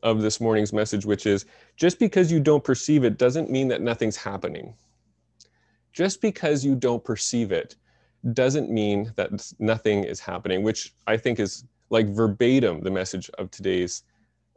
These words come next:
message to everybody. So I'm just so blessed that that happened in pre-service prayer, that that,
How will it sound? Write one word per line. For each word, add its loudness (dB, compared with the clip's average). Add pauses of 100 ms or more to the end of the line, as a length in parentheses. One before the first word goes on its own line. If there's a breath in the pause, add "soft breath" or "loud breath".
message -2
to -6
everybody. -2
So -4
I'm 0
just -6
so 0
blessed -2
that -6
that -4
happened -6
in -10
pre-service -8
prayer, -4
that -8
that, -2